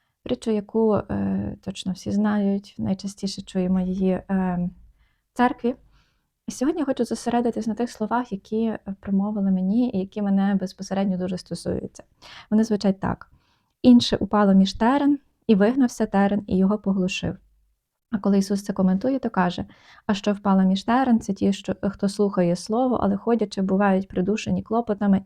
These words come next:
та багатством, та життєвими розкошами, і плоду вони не дають".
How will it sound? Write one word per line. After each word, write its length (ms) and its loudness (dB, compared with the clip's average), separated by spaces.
та 100 2
багатством, 640 -2
та 120 0
життєвими 600 2
розкошами, 680 -2
і 60 2
плоду 460 0
вони 240 2
не 120 -4
дають". 480 -6